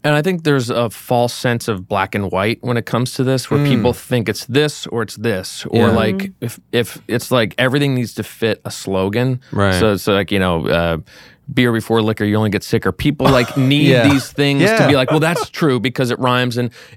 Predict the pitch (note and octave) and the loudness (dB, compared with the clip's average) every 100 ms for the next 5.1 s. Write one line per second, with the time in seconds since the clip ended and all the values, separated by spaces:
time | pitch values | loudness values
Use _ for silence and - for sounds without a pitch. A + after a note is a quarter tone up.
0 | - B2+ B2+ D#3 - D#3 C#3+ C3 C3+ B2+ | -2 0 2 0 0 0 2 0 0 0
1 | A#2+ A2+ A2 - A#2 G2+ F2+ A3+ G#3+ B2+ | 2 0 -2 0 0 2 0 0 0 2
2 | B2+ B2 B2 C#3 C#3+ B2 B2 A#2+ A#2+ A2 | 2 2 2 4 4 2 2 2 2 2
3 | G#2 G2 F#2+ G2 F#2 F#2 F#2 - - - | 0 0 0 0 0 0 -2 -2 -6 0
4 | D#3 E3 C#3+ C#3+ C#3 B2 A2 B2+ B2 G2 | 2 2 2 2 2 2 2 2 4 4
5 | G2 | 0